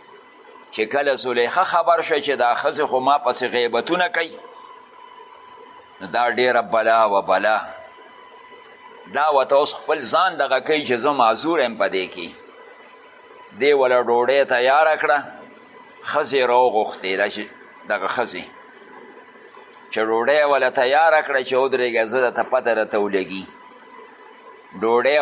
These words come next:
وله تیاره کړه، چاړې ولې لاس کې ورکړې چې دا پرې کوئ. چې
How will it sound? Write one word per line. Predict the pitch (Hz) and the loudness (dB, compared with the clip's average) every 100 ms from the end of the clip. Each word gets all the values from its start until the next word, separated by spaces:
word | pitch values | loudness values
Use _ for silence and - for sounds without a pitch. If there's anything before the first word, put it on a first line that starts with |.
| 139 | 2
وله | 131 | 2
تیاره | 123 127 139 156 147 | 2 2 2 2 2
کړه، | 139 135 131 113 | 0 2 0 0
چاړې | 135 113 123 156 | 0 2 2 2
ولې | 139 127 123 127 | 2 2 2 0
لاس | 135 - | -2 -2
کې | 127 127 | 0 2
ورکړې | 143 135 127 117 | 2 0 -2 0
چې | 117 | 0
دا | 120 | 2
پرې | 117 113 107 | 0 -2 -2
کوئ. | 104 101 104 95 - - - - - - - - - - - - - - - - - - - - | -2 -2 -4 -6 -16 -20 -20 -20 -20 -20 -20 -20 -20 -20 -20 -20 -20 -20 -20 -20 -20 -20 -20 -12
چې | 95 | -8